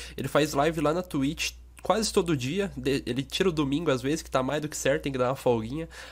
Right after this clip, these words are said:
às <laughs> oito e meia, nove da manhã ele tá, ele tá on já fazendo live, então eu espero todos vocês indo lá e seguindo ele, beleza? E as nossas redes sociais também estão aqui na descrição, se puder seguir, se puder mandar nosso podcast pra outras pessoas,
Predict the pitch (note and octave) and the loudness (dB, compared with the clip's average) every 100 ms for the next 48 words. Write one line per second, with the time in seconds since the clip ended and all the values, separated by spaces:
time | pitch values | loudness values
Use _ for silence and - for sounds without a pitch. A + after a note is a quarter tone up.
0 | - B2+ C#3 - - - F#3 E3 B2+ D3 | -2 2 2 0 0 4 4 6 4 6
1 | E3 C3+ C#3+ C#3+ C3+ B2 A#2+ C#3 C#3+ C#3 | 6 6 4 6 4 4 2 2 2 2
2 | D3 - A#2 - C3+ B2+ C#3+ C#3 C3 C#3 | 0 -6 -4 2 6 6 4 4 2 2
3 | C3 B2 A#2 C#3+ F3 - - - B2 C#3 | 0 2 2 2 -2 -8 -16 -12 0 2
4 | D3+ - C#3 D3+ D#3 E3+ E3+ D#3+ D#3 C#3+ | 2 2 0 0 0 0 2 0 2 2
5 | C#3+ C3+ C3+ A2+ B2+ - - C#3+ - C#3+ | 0 0 2 2 2 -2 -10 -4 -2 0
6 | D#3 C3 A#2+ C3+ G#2+ G#2+ D#3+ - - - | 0 2 2 0 0 2 0 -2 -12 -20
7 | - - D3 E3 - E3+ E3+ F#3 E3+ E3+ | -20 -6 -4 -4 -2 -2 2 2 2 -2
8 | - D3 C3 D#3+ - D3+ C#3 E3 D3+ C#3 | 0 0 0 0 0 -2 -2 -4 -2 -4
9 | B2+ B2 A#2+ A#2 G#2+ A#2+ C#3+ - - A#2 | -4 -4 -4 -6 -2 0 0 -2 -2 2
10 | B2 C3+ - - - C#3+ A#2 C#3+ - C#3 | 4 2 -4 -8 -2 0 2 2 0 0
11 | D3 E3+ C#3 D3 D#3 - C3+ - C3 C#3 | 2 4 2 2 0 0 0 2 0 0
12 | - A#2+ B2 D3+ D3+ B2+ - C3+ C#3+ | 0 2 2 0 -4 -6 -2 0 0